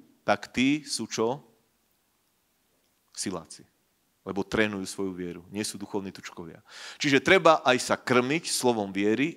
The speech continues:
ale treba vieru praktikovať, uplatňovať a začni v tom bode, kde si. Proste dnešná viera nás vedie na ulicu kázať evanjelium. Idú traja, idú traja, idú dvanásti, idú dvanásti.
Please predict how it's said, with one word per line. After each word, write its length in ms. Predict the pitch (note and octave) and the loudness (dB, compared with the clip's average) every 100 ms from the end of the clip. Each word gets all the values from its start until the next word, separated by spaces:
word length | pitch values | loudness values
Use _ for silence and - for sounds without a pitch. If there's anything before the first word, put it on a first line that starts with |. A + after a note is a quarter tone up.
| - | -2
ale 160 | G#2+ | -2
treba 240 | A#2+ A#2 A2 | -2 0 0
vieru 260 | A#2 A#2 A2 | 2 0 0
praktikovať, 720 | - A2+ - B2+ - A#2+ A2 | 0 -2 -2 -8 -2 -2 -2
uplatňovať 720 | G#2+ G#2+ - G2+ G2 A2+ C#3 - - - | -2 -4 -4 -6 0 0 -2 -10 -8 -2
a 60 | A2 | 4
začni 400 | C3 G3 - E3 | 6 6 4 -4
v 100 | - | 0
tom 220 | D#3 C#3 | 0 2
bode, 240 | C#3 C3+ | 2 0
kde 160 | A#2+ A#2+ | -2 -2
si. 220 | - F#2+ - _ _ _ _ _ - - _ | -2 -6 -10 _ _ _ _ _ -20 -20 _
Proste 560 | - D3+ - C3+ - - | 2 4 6 4 2 -8
dnešná 640 | F#2+ G#2 C3+ G#3+ - F3+ D3+ | -6 -2 4 4 4 4 4
viera 560 | C3 D3 D3 D3+ F#3+ - - _ _ _ _ _ _ _ _ - _ _ _ _ _ _ _ _ _ _ _ _ _ | 6 6 6 6 4 0 -14 _ _ _ _ _ _ _ _ -20 _ _ _ _ _ _ _ _ _ _ _ _ _
nás 480 | - A2+ D#3+ F#3+ - | -2 4 4 4 0
vedie 240 | C3+ C#3+ C#3+ | 2 2 0
na 160 | C3+ | 0
ulicu 320 | B2 G#2+ - | 0 -2 -8
kázať 320 | F2+ G#2 F#2 F2+ | -10 -8 -6 -8
evanjelium. 600 | F#2 F2+ F2 E2+ F2 _ _ _ _ _ _ _ _ _ _ - | -10 -12 -14 -18 -20 _ _ _ _ _ _ _ _ _ _ -4
Idú 160 | C3+ | -4
traja, 320 | G#2+ C#3 E3 | 0 2 4
idú 160 | D#3 C#3 | 4 0
traja, 320 | - A#2 G2 | -2 -2 -2
idú 160 | G2+ F#2+ | -2 -2
dvanásti, 400 | C3 D3 - A#2+ | -2 -2 -6 -8
idú 80 | A2+ | -6
dvanásti. 560 | G#2+ F#2 F2 - - | -6 -6 -12 -14 -18